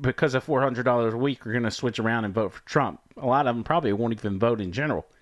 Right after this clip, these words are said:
But it's making, it, it's, it's opening eyes for a lot of people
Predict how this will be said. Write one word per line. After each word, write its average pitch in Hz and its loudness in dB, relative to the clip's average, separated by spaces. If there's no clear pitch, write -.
But 165 4
it's - -6
making, 190 0
it, 160 2
it's, - -2
it's - 0
opening 220 4
eyes 165 0
for 123 2
a 123 4
lot 120 2
of 110 -4
people - -6